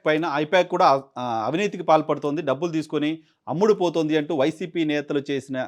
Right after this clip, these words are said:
వైసీపీ ఎమ్మెల్యే చేసిన ఈ వ్యాఖ్యలపైన అధిష్టానం, ఐపాక్ ఎలా స్పందిస్తారో చూడాల్సిన అవసరం ఉంది. సెకండ్ లిస్ట్ కాసేపట్లో రాబోతోంది. నేను వీడియో చేసిన సమయ-, సమయానికి ఇంకా సెకండ్ లిస్ట్ రాలేదు. కాసేపట్లో సెకండ్ లిస్ట్ రాబోతోంది.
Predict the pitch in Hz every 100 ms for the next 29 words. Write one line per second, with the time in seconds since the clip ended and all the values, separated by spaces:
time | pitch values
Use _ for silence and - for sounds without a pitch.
0 | 123 143 170 156 127 151 175 156 143 135
1 | 127 113 123 156 143 127 147 123 - _
2 | - 113 170 - 165 175 196 120 151 170
3 | 165 139 147 - 139 135 135 131 127 127
4 | 131 123 127 127 131 147 226 _ _ 160
5 | 160 202 190 - 156 156 160 156 151 151
6 | 151 156 156 131 147 147 147 139 123 135
7 | 135 127 139 131 127 123 127 135 127 127
8 | 123 135 - _ _ - 143 139 165 175
9 | 147 160 156 156 139 135 139 151